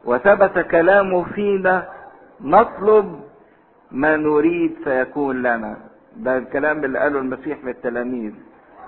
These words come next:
"ان ثبتوا فيا وثبت كلامي فيكم تطلبون فيكون لكم ما تريدوا". يعني الانسان اللي عايز ان ربنا يسمع صلاته، اول حاجة بينفذ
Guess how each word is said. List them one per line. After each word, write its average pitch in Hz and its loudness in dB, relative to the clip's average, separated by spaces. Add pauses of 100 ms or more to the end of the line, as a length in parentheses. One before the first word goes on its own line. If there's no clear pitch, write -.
(680)
"ان 135 -6
ثبتوا 165 2
فيا 139 0
وثبت 160 0 (100)
كلامي 170 2
فيكم 175 -4
تطلبون 156 0
فيكون 156 0
لكم 156 0
ما 147 0
تريدوا". 135 -2 (960)
يعني 127 -4
الانسان 175 -2
اللي 156 2
عايز 180 4 (380)
ان 139 -2
ربنا 147 0
يسمع 165 0
صلاته، 185 2 (600)
اول 156 4
حاجة 175 2 (760)
بينفذ 139 0